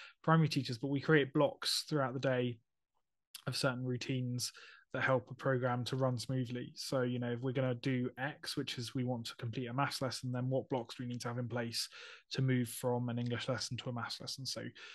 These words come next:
someone needs to collect in, someone needs to hand out. What are children doing in the meantime whilst that's going on? You know, how, literally, like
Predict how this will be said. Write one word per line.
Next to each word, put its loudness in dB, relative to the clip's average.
someone 10
needs 8
to -4
collect 2
in, 10
someone 4
needs 0
to -6
hand 0
out. 4
What 10
are 4
children 4
doing 4
in 2
the 2
meantime 4
whilst 0
that's -8
going -4
on? 0
You -2
know, -2
how, 0
literally, 6
like 0